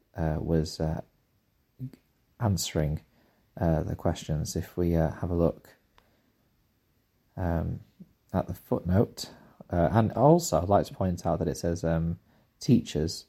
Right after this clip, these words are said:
as well, rather than doctors, uh, in, in the, uh,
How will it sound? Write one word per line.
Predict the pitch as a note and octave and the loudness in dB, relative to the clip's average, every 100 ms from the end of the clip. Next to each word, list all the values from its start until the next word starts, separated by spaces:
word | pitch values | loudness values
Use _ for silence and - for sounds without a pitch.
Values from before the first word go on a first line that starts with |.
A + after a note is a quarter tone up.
| - | -4
as | E2 F#2 | 0 2
well, | D#2+ E2 | 2 2
rather | F#2 E2+ | 2 0
than | D#2+ E2 | -2 2
doctors, | F#2+ - - - F2 - _ - | 2 0 -6 -8 -8 -10 _ -8
uh, | D#2+ D#2 | -6 -6
in, | E2 D#2+ - | -6 -10 -8
in | G2 | -4
the, | E2 D#2 | -2 0
uh, | D#2 | -2